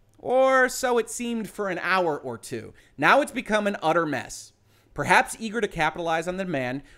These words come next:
retailers quickly turned the pre-order situation into a free-for-all. Walmart went out, uh, with a tweet that said, "Pre-order now."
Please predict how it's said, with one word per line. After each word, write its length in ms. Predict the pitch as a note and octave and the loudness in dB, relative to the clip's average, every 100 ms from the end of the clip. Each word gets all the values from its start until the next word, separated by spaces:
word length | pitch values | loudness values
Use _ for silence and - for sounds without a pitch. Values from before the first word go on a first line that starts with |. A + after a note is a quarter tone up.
| _ | _
retailers 560 | F#3 A#3+ A#3+ A3+ G#3+ G#3 | -4 -2 2 2 2 -4
quickly 420 | - G#3 D4+ D4+ | 0 0 0 -6
turned 340 | - A3+ A3+ | -4 -4 -4
the 60 | G3 | -6
pre-order 400 | - A3 G#3+ G3+ | -6 -4 -2 -2
situation 720 | G3 G3 G3+ D#3+ D#3 - D#3 D3+ - _ - | -2 -4 -4 -2 -2 -4 -10 -12 -20 _ -4
into 440 | C#4+ D4+ - B3+ | -2 0 0 0
a 80 | A#3+ | 0
free-for-all. 800 | A#3 A3+ A3 D#3+ C3 A2+ - - _ _ _ | 0 -6 -4 -4 -4 -4 -10 -18 _ _ _
Walmart 480 | A#2+ G#3+ B3 B3+ A#3+ | 4 6 6 4 2
went 140 | A3 G3+ | 2 0
out, 240 | G#3 G#3 | 0 0
uh, 280 | F#3 F#3 F3 | 2 2 2
with 160 | F3+ F3+ | 0 -2
a 40 | |
tweet 340 | F3+ A3 A#3+ A3 | -4 -4 -4 -4
that 100 | - | -2
said, 260 | F#3+ E3 | 0 -2
"Pre-order 480 | - C#4 C4 B3+ A#3+ | -4 -2 2 2 2
now." 360 | A#3+ A3 D#3 | 0 0 0